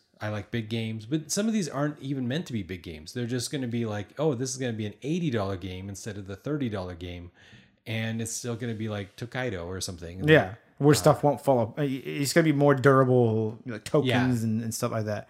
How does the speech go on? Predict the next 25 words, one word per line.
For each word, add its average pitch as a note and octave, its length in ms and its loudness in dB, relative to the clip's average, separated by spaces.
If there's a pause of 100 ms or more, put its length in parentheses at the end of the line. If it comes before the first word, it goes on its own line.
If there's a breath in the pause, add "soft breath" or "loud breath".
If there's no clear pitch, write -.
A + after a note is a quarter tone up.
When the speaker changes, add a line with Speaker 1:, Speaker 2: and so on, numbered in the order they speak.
(140 soft breath)
Speaker 1:
I, E3+ 80 -4
I D3 420 2
definitely, E3 300 4
I - 20 4
saw D#3 160 2
some D#3 160 2
of C#3+ 120 2
it, - 20 0
like, G#2+ 220 -2
all A2 160 -2
wood G#2+ 260 -4
components A2+ 600 -4
and F2+ 200 -12
polished A2+ 580 -4
and G2 200 -8
super A2+ 280 -6
nice. F#2+ 460 -8 (640 loud breath)
Speaker 2:
I F3 80 10
can F#3+ 100 4
tell G3+ 160 8
you, F#3+ 80 12
you E3 160 10
have F3 140 10
a D#3+ 60 8
game, C#3 480 6